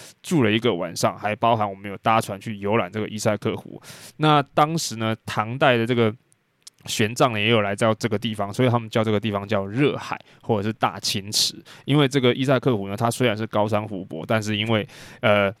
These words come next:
它是有很多条的河流流进来，但是没有流出去，所以它盐分比较高，所以它即便到了冬天呢，基本上也不会结冰的，所以才叫它热海。然后隔天呢，我们去参观了一个露天的博物馆，上面有一些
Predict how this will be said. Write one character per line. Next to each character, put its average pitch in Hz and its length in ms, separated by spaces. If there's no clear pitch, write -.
它 143 160
是 135 160
有 113 140
很 104 180
多 123 100
条 113 220
的 110 100
河 117 220
流 123 140
流 110 180
进 120 160
来， 98 80
但 117 120
是 120 100
没 110 100
有 101 120
流 95 180
出 110 160
去， 110 120
所 110 140
以 - 20
它 120 100
盐 104 220
分 120 160
比 98 60
较 101 160
高， 95 240
所 127 140
以 - 20
它 131 80
即 - 180
便 151 140
到 147 120
了 110 140
冬 160 200
天 165 180
呢， 123 160
基 - 140
本 113 100
上 110 140
也 95 80
不 104 140
会 107 120
结 95 320
冰 107 180
的， 92 100
所 107 140
以 104 40
才 95 120
叫 98 160
它 95 260
热 - 200
海。 - 180
然 156 120
后 196 80
隔 165 220
天 190 240
呢， 170 120
我 131 120
们 113 100
去 147 160
参 131 260
观 127 240
了 107 80
一 107 160
个 107 300
露 127 180
天 117 120
的 110 80
博 101 200
物 117 120
馆， 98 200
上 110 160
面 104 140
有 98 60
一 104 80
些 107 280